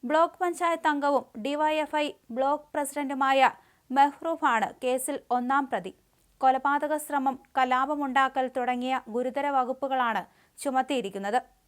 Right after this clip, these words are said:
ഫാക്ടറിയിൽ തീയിട്ടതിന് മുപ്പത് പേർക്കെതിരെയും സ്ഫോടക വസ്തു ഉപയോഗിച്ചതിന് കേസെടുത്തിട്ടുണ്ട്. സംഭവത്തിൽ അഞ്ച് കോടി രൂപയുടെ നഷ്ടം കമ്പനിക്കുണ്ടായെന്നും എഫ് ഐ ആറിൽ പറയുന്നു.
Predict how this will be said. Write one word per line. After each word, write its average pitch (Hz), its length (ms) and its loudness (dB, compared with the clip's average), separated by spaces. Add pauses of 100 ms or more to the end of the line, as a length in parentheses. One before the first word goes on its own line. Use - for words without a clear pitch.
(120)
ഫാക്ടറിയിൽ 349 560 2 (100)
തീയിട്ടതിന് 320 540 -2 (160)
മുപ്പത് 302 380 -2
പേർക്കെതിരെയും 262 640 0 (160)
സ്ഫോടക 294 520 0
വസ്തു 302 280 -4 (180)
ഉപയോഗിച്ചതിന് 269 640 -2 (240)
കേസെടുത്തിട്ടുണ്ട്. 240 760 -2 (540)
സംഭവത്തിൽ 277 480 0 (200)
അഞ്ച് 254 220 -4 (100)
കോടി 285 260 0
രൂപയുടെ 269 460 0
നഷ്ടം - 280 -4 (220)
കമ്പനിക്കുണ്ടായെന്നും 254 1000 0 (160)
എഫ് 240 200 -6
ഐ - 20 -2 (140)
ആറിൽ 196 260 -2
പറയുന്നു. 202 400 -2